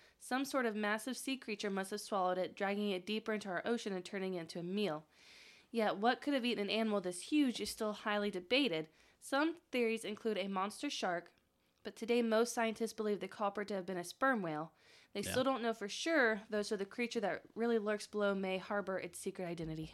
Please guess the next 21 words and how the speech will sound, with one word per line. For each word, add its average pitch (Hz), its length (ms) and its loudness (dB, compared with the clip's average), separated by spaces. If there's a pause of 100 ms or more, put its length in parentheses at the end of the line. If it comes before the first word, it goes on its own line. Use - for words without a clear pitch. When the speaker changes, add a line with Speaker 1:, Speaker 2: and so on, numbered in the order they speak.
(140)
Speaker 1:
forever. - 960 -18
Speaker 2:
My 82 160 -12
God. 87 320 -14 (720)
Yeah, 80 180 -4
sperm 82 400 -2
whale 82 160 -6 (120)
makes 90 220 -6
the - 60 -6
most 85 200 -4
sense 87 220 -4
'cause 80 160 -10
they 92 120 6
Speaker 1:
Yeah. 85 200 4
Speaker 2:
do, 78 40 -2 (260)
they 98 200 8
dive 85 480 6
fast. - 680 0
Speaker 1:
Yeah, 175 220 -4 (200)
and 208 140 0
they're 294 140 8
massive. 196 1200 2